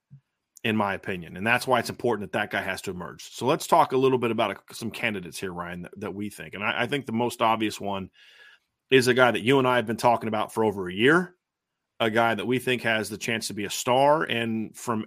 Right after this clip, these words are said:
everything that we're hearing in practice from sources, and I don't care not just what we see, but also what we're hearing, talking to people inside the program, talking to people that,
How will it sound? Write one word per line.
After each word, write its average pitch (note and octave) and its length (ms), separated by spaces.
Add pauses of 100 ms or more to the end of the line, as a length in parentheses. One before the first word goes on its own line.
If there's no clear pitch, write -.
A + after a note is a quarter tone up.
everything C3+ 640
that A2 100
we're B2+ 160
hearing C3 300
in A2+ 100
practice C3+ 460
from G#2 160
sources, B2+ 420
and C3 80
I D#3 40
don't E3 120
care C3 300 (240)
not B2+ 240
just A2 160
what B2 100
we G#2+ 100
see, A2+ 440 (400)
but A#2 100
also B2+ 260
what B2 180
we're F2 120
hearing, F#3 460 (720)
talking B2+ 340
to G#2+ 720 (240)
people A2+ 320
inside C3+ 260
the C3 60
program, C#3 760 (500)
talking B2 260
to A#2 60
people B2+ 280
that, A2 280